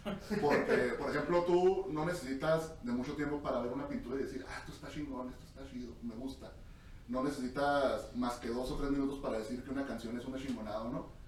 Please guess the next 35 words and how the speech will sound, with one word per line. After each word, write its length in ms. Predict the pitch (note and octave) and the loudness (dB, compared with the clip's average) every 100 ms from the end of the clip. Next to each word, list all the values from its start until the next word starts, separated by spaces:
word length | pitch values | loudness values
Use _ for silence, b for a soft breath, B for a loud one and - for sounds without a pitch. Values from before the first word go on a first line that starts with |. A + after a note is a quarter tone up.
| B B B B - | B B B B -10
Y 240 | A#2+ A#2+ A#2+ | -2 0 0
en 100 | B2+ | 0
cambio, 480 | B2+ C#3 D#3+ E3 | 2 4 4 4
con 140 | D#3+ B2+ | 2 0
la 60 | |
escritura 520 | A#2 A#2 A#2 C3+ D3 D3+ | 0 -2 -2 0 2 2
tú 100 | D3 | 0
tienes 240 | C#3+ C#3+ | 2 6
que 120 | C#3 C#3 | 6 8
dedicarle 640 | C#3+ C#3 B2 A#2+ C3 C#3+ | 6 4 0 0 2 2
a-, 260 | C#3 - | 2 0
al 120 | A2 - | -2 0
pinche 240 | A#2+ C#3 | 0 0
autor 400 | C#3 C#3 C3+ C3+ | 0 0 2 2
al 80 | C3+ | 2
menos 200 | C3+ C3+ | 0 2
unos 180 | C3+ C3 | 0 0
veinte 220 | B2+ C#3+ | -2 -2
minutos 300 | A2+ A#2 B2 | -2 -4 -6
antes 200 | B2+ C3+ | -6 -4
de 100 | C3 | -4
decir 220 | - G#2+ | -4 -6
de 120 | B2 | -8
que, 80 | C3+ | -8
"Ah, 140 | - F3 | -8 -10
esto 180 | - D#3 | -8 -8
me 80 | B2+ | -6
late, 280 | B2+ - D#3 | -6 -8 -10
está 200 | - D3 | -8 -8
bien". 160 | F3+ - B B | -8 -12 B B
Entonces 300 | C3 C#3+ E3 | -2 0 0
es 40 | D#3+ | 2
mucho 220 | D#3+ C#3 | 0 2
más 180 | C3 C3+ | 4 2
difícil 560 | D#3 D3 D#3 D3+ - | 2 2 2 -2 -4